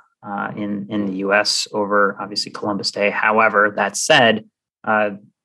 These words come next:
going back to my friend Google Trends, it's, uh, when you compare, uh, Indigenous Peoples Day with Columbus Day searches, right? And I'm using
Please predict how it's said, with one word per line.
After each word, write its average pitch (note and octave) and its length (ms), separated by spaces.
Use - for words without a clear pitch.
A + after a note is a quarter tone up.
going G2 220
back G#2 220
to G#2 60
my G2+ 120
friend A2+ 340
Google G#2 240
Trends, G2+ 760
it's, - 640
uh, G#2 260
when G#2 220
you G#2+ 60
compare, A#2+ 560
uh, - 220
Indigenous G#2+ 520
Peoples G#2+ 400
Day G2+ 220
with G2 260
Columbus G#2 380
Day F#2+ 260
searches, A2+ 760
right? G2+ 200
And G#2 100
I'm C3 120
using B2+ 520